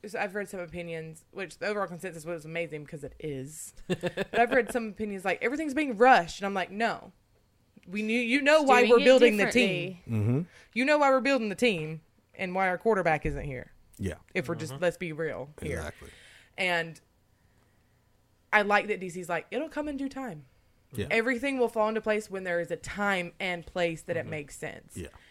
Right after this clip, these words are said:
Speaker 1: And I like that. Instead of being
Speaker 4: Mm-hmm.
Speaker 1: like, "Hey, we're all just here. I've heard about you. I've heard about you too.
Speaker 4: Right.
Speaker 1: How
Speaker 4: And
Speaker 1: you
Speaker 4: that's
Speaker 1: doing?"
Speaker 4: one of the things that
Speaker 2: Yeah.
Speaker 4: is like that,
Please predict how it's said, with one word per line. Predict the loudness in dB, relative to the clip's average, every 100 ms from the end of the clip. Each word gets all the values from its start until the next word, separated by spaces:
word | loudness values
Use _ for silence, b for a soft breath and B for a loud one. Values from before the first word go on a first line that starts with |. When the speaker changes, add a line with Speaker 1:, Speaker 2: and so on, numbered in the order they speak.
| b -8
Speaker 1:
And | -6
I | -4
like | -6 -6 -4 -6 -6
that. | -6 -6 -6
Instead | -2 0
of | 0
being | 0
Speaker 4:
Mm-hmm. | 0
Speaker 1:
like, | -2 -4 b b b 0
"Hey, | 2 6
we're | 6
all | 6 4
just | 2 0
here. | 2 2 6
I've | 6 6
heard | 2 4
about | 6 4 4
you. | 0 2
I've | 2 0
heard | 0 0
about | 2 2 2
you | -2
too. | 4 4 4 2
Speaker 4:
Right. | 0 2
Speaker 1:
How | 4
Speaker 4:
And | 6
Speaker 1:
you | 6
Speaker 4:
that's | 8
Speaker 1:
doing?" | 6
Speaker 4:
one | 6
of |
the | 4
things | 4
that | 2 0 -2
Speaker 2:
Yeah. |
Speaker 4:
is | 2
like | 2 4
that, | 2